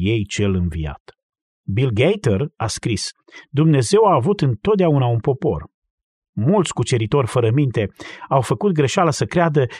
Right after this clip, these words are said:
că au făcut ca Biserica lui Iisus Hristos să nu fie văzută. Au redus-o la tăcere și au sufocat-o. Dumnezeu însă a avut întotdeauna un popor.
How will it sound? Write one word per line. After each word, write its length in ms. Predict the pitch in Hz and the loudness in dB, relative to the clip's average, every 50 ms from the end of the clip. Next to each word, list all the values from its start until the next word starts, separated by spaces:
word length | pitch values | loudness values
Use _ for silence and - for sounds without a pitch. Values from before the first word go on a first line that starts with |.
| - _ | -16 _
că 120 | - 156 | 0 0
au 80 | 151 139 | 2 2
făcut 380 | - - 143 - - 208 202 | 2 0 -2 0 -2 -4 -2
ca 160 | - - 156 | 0 0 0
Biserica 500 | 123 120 113 - - 185 170 151 - 151 | 0 0 -4 0 0 0 0 2 0 0
lui 140 | 135 131 123 | 0 0 0
Iisus 260 | 117 107 - 180 156 - - | -2 -4 -2 -2 -4 -2 -2
Hristos 400 | - 117 - - 170 160 127 - - - - | -4 -6 -2 -2 -2 -2 -2 -4 -10 -16 -14
să 220 | - - - 180 190 | -10 -2 0 0 0
nu 100 | 214 220 | 0 -2
fie 200 | - - 185 170 | 0 2 2 2
văzută. 520 | 131 123 117 110 113 95 - - 73 - - _ _ - - | 4 2 0 0 -2 -4 -4 -6 -10 -12 -14 _ _ -10 -2
Au 140 | 131 143 156 | 0 2 4
redus-o 360 | 160 151 147 202 180 - 196 | 4 2 0 -2 0 0 2
la 120 | 180 160 151 | 2 2 2
tăcere 480 | - 151 131 - - 165 143 117 98 - - - | 0 -2 -2 0 0 0 2 2 -2 -4 -6 -12
și 120 | - - | -2 -2
au 60 | 156 131 | 0 0
sufocat-o. 680 | - - - - - 107 - - 104 92 - - - 95 - _ _ _ _ _ - - - _ _ | 0 -2 -2 -2 -2 -4 -2 -2 -4 -4 -4 -12 -16 -16 -18 _ _ _ _ _ -20 -20 -20 _ _
Dumnezeu 580 | - 135 135 131 123 110 98 - 170 185 - - | -2 2 2 4 2 2 2 2 2 2 0 0
însă 360 | - 139 127 120 - - 131 - - | 0 0 0 0 2 0 -2 -2 0
a 140 | - 123 117 | 0 0 0
avut 300 | 107 95 117 123 - - | 2 0 0 -2 -2 0
întotdeauna 680 | 113 104 101 - - 160 160 143 127 117 113 107 104 | -2 -2 -2 0 0 0 0 2 2 2 2 2 2
un 120 | 98 95 92 | 2 0 0
popor. 460 | - - 92 - - 82 76 69 | -2 -4 -8 -6 -6 -8 -8 -8